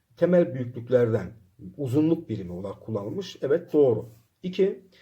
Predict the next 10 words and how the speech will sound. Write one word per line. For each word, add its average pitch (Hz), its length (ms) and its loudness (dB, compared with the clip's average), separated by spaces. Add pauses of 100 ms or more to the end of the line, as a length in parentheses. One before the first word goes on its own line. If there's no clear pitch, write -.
(320)
havanın 180 340 4
sıcaklığı 180 520 2
altmış 175 280 -2
sekiz 185 320 -4
Fahrenheit 180 640 2
derecedir. 95 680 -6 (300)
Arkadaşlar, 180 400 0
uluslararası 143 640 0
birim 160 180 0
sistemi 147 600 -2